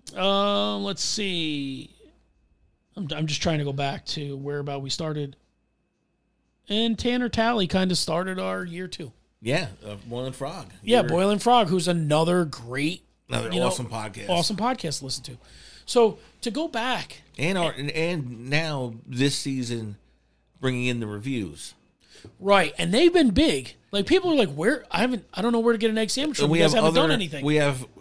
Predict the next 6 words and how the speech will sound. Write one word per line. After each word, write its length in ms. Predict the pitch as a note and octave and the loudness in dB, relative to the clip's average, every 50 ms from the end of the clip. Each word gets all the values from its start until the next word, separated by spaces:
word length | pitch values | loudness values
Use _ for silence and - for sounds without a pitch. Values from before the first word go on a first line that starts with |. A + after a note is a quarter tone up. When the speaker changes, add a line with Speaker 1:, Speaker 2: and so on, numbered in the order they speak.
| - - | -18 -12
Speaker 2:
friends 640 | - - - D#3+ D#3+ D#3 D3+ D3+ D3+ D3 C#3 - - B2+ | -8 2 4 6 6 6 4 2 0 -2 -4 -6 -6 -6
on 340 | B2 A#2+ A#2+ A#2+ B2 A#2+ | -6 -6 -4 -4 -6 -6
podcasts 640 | A#2 A2+ - D3 D3+ D3 - - C#3 C3+ B2+ - B2 | -6 -4 -4 -4 -4 -2 -2 -2 -2 -2 -2 -4 -6
in 60 | G#2+ | -6
other 180 | G2 B2 B2 A2 | -6 -6 -6 -6
countries 800 | - - D#3+ E3+ F#3+ - - - G#2 G2 F2+ F2 E2 - - | -8 -6 -6 -4 -4 -4 -4 -4 -2 -2 -2 -4 -6 -8 -12